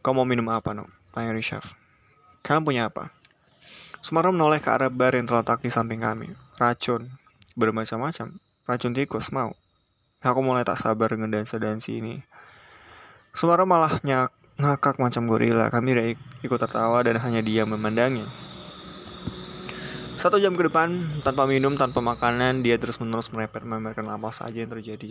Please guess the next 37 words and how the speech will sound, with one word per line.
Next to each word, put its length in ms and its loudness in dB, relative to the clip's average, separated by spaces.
Jakarta 320 -6
dan 240 -6
apa 240 -10
yang 80 -12
terjadi 320 -10
pada 240 -10
ex-tapol 1200 -4
yang 160 -4
dibebaskan 720 -6
dari 160 -6
Pulau 320 -8
Buru. 240 -8
"Kasihan 480 2
loh, 320 -6
K 80 2
T 160 -2
P 80 0
mereka 400 0
harus 160 -8
diletakkan 560 0
tanda 480 0
E 160 -4
T 320 -12
terus. 400 -8
Mas 240 2
Warman 560 2
dan 160 0
Mas 320 0
Muryanto 720 -2
kalau 320 2
menulis 400 -2
di 80 -6
media 320 -2
sekarang 320 -4
menggunakan 400 -6
nama 240 -10
samaran." 560 -8